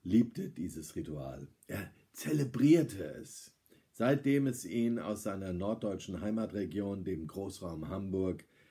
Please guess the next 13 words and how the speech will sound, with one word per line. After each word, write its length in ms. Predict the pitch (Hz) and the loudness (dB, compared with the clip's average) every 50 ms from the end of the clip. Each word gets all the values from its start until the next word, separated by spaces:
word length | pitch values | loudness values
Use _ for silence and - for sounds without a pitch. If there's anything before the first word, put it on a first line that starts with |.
| _ _ - | _ _ -6
aus 200 | - 92 92 - | -4 -4 -2 0
beruflichen 600 | - 98 104 139 151 135 135 135 117 101 110 104 | 2 6 6 6 6 6 4 4 4 4 2 2
oder 360 | 95 92 90 90 87 78 76 - - - _ _ _ _ | 2 2 2 0 -2 -2 -6 -10 -18 -20 _ _ _ _
besser 320 | - 101 101 - - 104 73 | -2 -2 0 0 0 -2 -2
aus 160 | 90 92 - | -4 -6 -8
Berufungsgründen 1500 | - - 98 78 82 104 139 165 156 - 131 117 110 104 - - - - 92 92 110 113 117 113 113 113 120 117 113 - - _ _ _ _ _ _ _ | -6 -4 -2 2 6 6 6 6 6 6 6 6 6 4 0 -4 -4 -2 2 4 4 6 6 6 6 6 6 2 0 -6 -12 _ _ _ _ _ _ _
ins 260 | - 117 123 123 - | 2 2 2 4 4
Ruhrgebiet 480 | 120 120 123 107 - 71 78 80 78 - | 6 6 6 6 4 0 -4 -4 -6 -8
verschlagen 600 | - 85 80 - - 85 - - - 65 64 62 | -10 -12 -10 -8 -10 -10 -10 -10 -12 -12 -12 -12
hatte. 260 | 62 - - - - - _ _ _ _ _ _ _ _ _ _ _ _ _ _ _ _ _ _ _ _ _ _ _ _ _ _ | -14 -14 -16 -18 -18 -20 _ _ _ _ _ _ _ _ _ _ _ _ _ _ _ _ _ _ _ _ _ _ _ _ _ _
Zunächst 360 | - 101 104 127 139 139 - | 0 4 4 6 4 4 -2
nach 180 | 95 82 67 - | -6 -6 -6 -6
Marl 680 | 76 78 78 87 98 104 120 135 139 143 147 143 117 | -4 -4 -2 0 0 2 2 2 4 2 0 -2 -4